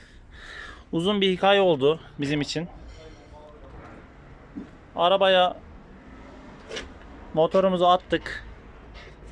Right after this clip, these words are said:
Marşa bastık arkadaşlar. Suyu buradan tahliye etmeye başladı. Daha sonra biz soğutamadık bu aracı. Ee, şöyle bir durum vardı çünkü. İki bin üç yüz Nissan Vanetta'ya iki bin motor uydurduk.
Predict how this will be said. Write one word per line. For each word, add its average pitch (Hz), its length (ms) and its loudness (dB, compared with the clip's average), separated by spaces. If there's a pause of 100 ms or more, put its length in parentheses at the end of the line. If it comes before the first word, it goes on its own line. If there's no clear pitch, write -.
(200)
Marşa 175 380 4
bastık 185 500 0
arkadaşlar. 147 580 0
Suyu 180 260 -4
buradan 180 260 -2
tahliye 175 340 2
etmeye 143 260 -2
başladı. 123 420 -4 (1300)
Daha 190 180 6
sonra 196 260 -2
biz 202 100 -6
soğutamadık 190 640 2
bu 127 100 2
aracı. 131 380 0 (1120)
Ee, 123 480 -2
şöyle 196 340 2
bir 185 80 -4
durum 202 240 2
vardı 135 320 4
çünkü. 160 420 -2 (540)
İki 202 220 0
bin 208 100 2
üç 202 200 -2
yüz 185 260 -4 (280)
Nissan 170 380 2
Vanetta'ya 175 540 4
iki 170 280 -2
bin 175 80 2
motor 180 300 4
uydurduk. 151 540 2